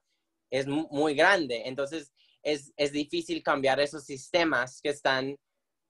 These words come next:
causando que la gente requiere estos recursos. En, por eso, usando sis-, em, diferentes, em, programas, como lo que yo estoy tratando de hacer con mi programa, em, eh, u-, Housing First, que está tratando de,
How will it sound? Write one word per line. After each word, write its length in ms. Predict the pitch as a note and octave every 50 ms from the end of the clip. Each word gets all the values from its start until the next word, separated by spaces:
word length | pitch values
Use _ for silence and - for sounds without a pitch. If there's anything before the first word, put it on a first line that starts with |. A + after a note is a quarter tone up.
| _ _ _ _ _ _ _ _ _ _
causando 680 | - D3 C#3 C3 - - E3+ F3 E3+ D3+ B2 B2 B2+ -
que 100 | - C3
la 120 | C3 B2+
gente 280 | C#3 C3 A#2+ D3 C#3+ C3+
requiere 380 | C3+ C3+ C3 - C3+ B2 C3
estos 200 | B2+ - C#3+ C3
recursos. 540 | B2+ B2 - - D#3 D#3 C3 - A2+ G#2+ - -
En, 160 | C3+ C3 A#2+
por 160 | - B2+ B2
eso, 500 | B2+ B2 - - D3+ C#3+ C#3+ C#3 C#3 - _ _ _ _ _ _ _ _ _
usando 540 | - C#3+ C#3+ - D#3 C3 C3 C3+ C3+ C#3+ C#3 C#3
sis-, 280 | - D3+ C3+ C3 - -
em, 420 | B2 B2+ A#2+ A#2+ A#2 A2+ A2 G2+ - _ _ _ _ _ -
diferentes, 640 | B2 C#3 C3+ - C#3+ C3 B2+ B2+ C#3+ D3 - - _ _ _ _ _ _ _ _ _ _ _ _ _ -
em, 340 | - C3+ C3+ B2+ B2 A#2+ A2
programas, 600 | B2+ B2+ B2 C3 C#3 C#3+ D3+ D3 D3+ D3+ - -
como 340 | - D3+ C#3 C3 B2+ B2+ B2
lo 180 | A#2+ B2+ C3
que 120 | - C#3 A#2+
yo 100 | B2 A#2+
estoy 220 | - - C#3 C3
tratando 260 | C#3+ C#3+ C3+ C3+ C3
de 60 | B2+ C3
hacer 160 | C3 C3+ -
con 120 | - C3
mi 80 | B2+ B2
programa, 540 | - B2+ B2 A#2 A#2 A2+ A2+ A2+ A#2 A#2+ -
em, 380 | - A#2+ A#2 A2 G#2 G#2 - - _ _ _ _ _ _ _ _ _ _ _ _ _ _ -
eh, 180 | B2+ B2+ B2
u-, 160 | A#2 C3+ - _ _ -
Housing 420 | - - C#3+ D3 D3 E3+ E3 D#3
First, 300 | - D3 C#3+ C#3+ - -
que 200 | D3+ C3+ B2 - -
está 340 | B2+ B2 - C#3+ C3+ B2 - - -
tratando 520 | D#3+ C3+ C3 - D#3 D3+ D3+ D3+ D3+ D3
de, 400 | D3 D3 C#3+ C#3 C3 B2 - -